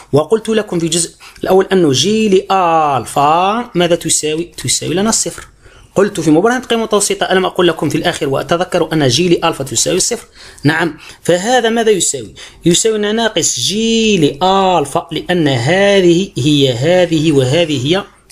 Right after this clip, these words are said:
جي لألفا على ماذا؟ على ألفا مربع زائد اثنان. والجي لألفا معروف كم تساوي؟ نقول ولكن جي لألفا تساوي صفر من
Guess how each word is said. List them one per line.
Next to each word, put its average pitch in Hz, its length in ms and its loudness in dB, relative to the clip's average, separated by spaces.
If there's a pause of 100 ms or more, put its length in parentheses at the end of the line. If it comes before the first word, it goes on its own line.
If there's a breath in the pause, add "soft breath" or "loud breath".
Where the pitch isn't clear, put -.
(120)
جي - 240 2
لألفا 202 500 -4 (360 loud breath)
على 202 300 2
ماذا؟ 170 360 0
على 170 400 0
ألفا 185 540 0
مربع 170 500 -2
زائد 196 280 -2
اثنان. 170 340 2 (580 loud breath)
والجي 214 500 0
لألفا 208 340 -2
معروف 185 240 0
كم 202 160 0
تساوي؟ 165 480 -2 (260 loud breath)
نقول 185 320 2
ولكن 202 1200 2 (1160 loud breath)
جي 220 440 0
لألفا 196 920 0 (140)
تساوي 170 480 0
صفر - 400 -6
من 170 220 2